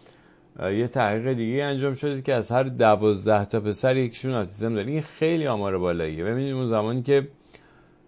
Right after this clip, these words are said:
کووید ویروسش اومد، برای اینکه بگن این اپیدمی شده، گفتن آقا از هر صد نفر یه نفر داره مریض می‌شه، پس این اپیدمیه. و وقتی می‌گیم از هر دوازده تا یکی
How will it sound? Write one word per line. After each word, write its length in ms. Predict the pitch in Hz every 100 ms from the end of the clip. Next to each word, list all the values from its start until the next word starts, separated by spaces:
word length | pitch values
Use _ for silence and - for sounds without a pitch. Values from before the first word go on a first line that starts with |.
| _
کووید 580 | - 110 107 107 131 117
ویروسش 580 | 101 95 95 - 92 -
اومد، 300 | 90 98 95
برای 220 | 95 95
اینکه 200 | 104 120
بگن 220 | 113 98
این 280 | 98 101 104 - _ -
اپیدمی 680 | 101 95 104 101 101 98 95
شده، 440 | - 101 95 123
گفتن 300 | 127 120 135
آقا 240 | 127 127
از 200 | 120 98
هر 140 | 107 120
صد 340 | - 113 95
نفر 240 | 101 107 120
یه 120 | 123
نفر 300 | 120 110 123
داره 220 | 110 107
مریض 400 | 117 101 104 95
می‌شه، 280 | 90 - - -
پس 180 | 104 98
این 160 | 117 104
اپیدمیه. 580 | 95 92 90 87 85 - _ _ - - _ _ _ _ _
و 40 | 107
وقتی 420 | 107 113 101 117
می‌گیم 300 | 110 104 110
از 240 | 104 92
هر 140 | 104 104
دوازده 760 | 98 104 101 104 98 107 92
تا 160 | 90 107
یکی 720 | 104 104 101 - 104 98 101